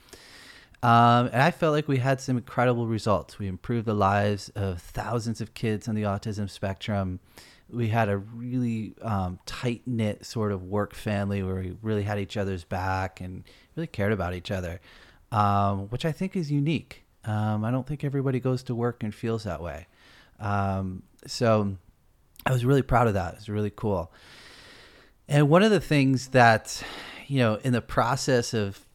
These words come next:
building this business, you know, I was putting in literally a hundred hour work weeks, um, you know, week in, week out, month in, month out, year in, year out, probably for several years,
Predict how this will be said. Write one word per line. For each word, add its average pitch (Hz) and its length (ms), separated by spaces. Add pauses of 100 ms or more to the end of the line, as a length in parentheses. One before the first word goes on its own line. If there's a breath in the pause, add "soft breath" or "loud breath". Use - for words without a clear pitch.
(300)
building 131 480
this - 560
business, 82 680 (100)
you 107 160
know, 95 100
I 90 180
was 120 120
putting 120 300
in 101 280
literally 107 640 (200)
a - 40
hundred 104 340
hour 95 240
work 92 380
weeks, 85 400 (420 soft breath)
um, 98 840 (120)
you 123 260
know, 95 200
week 113 300
in, 104 260
week 110 240
out, 92 480
month 104 280
in, 98 140
month 95 280
out, 90 280
year 113 360
in, 90 280
year 85 220
out, 80 260 (120)
probably 117 340
for 95 140
several 104 600
years, 90 600